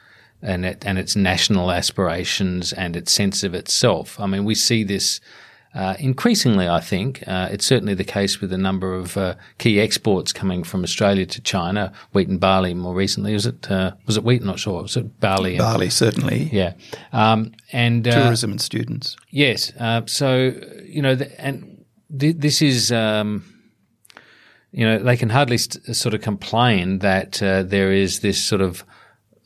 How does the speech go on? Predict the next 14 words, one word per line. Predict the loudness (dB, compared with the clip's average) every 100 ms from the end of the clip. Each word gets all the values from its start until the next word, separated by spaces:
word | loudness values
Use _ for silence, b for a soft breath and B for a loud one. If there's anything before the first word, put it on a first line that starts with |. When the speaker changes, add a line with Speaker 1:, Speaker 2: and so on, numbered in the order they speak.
| -20
Speaker 1:
I | -10 -4
guess, | 2 2 2
this | 0 0
milieu | 0 2 2 4 4 2
of, | 0 -8 -8
of, | -8 -8 -6
of, | -6 -6 _ _ _ _ _ -20 -14
of | -12 -12 -16 -20 _
antipathy | -2 0 4 2 2 -2 -2
toward | -2 -2 -2 -4
China, | -4 -4 -4 -4
because | -4 -2 -2 0
it | -2
is | 0 -2 -4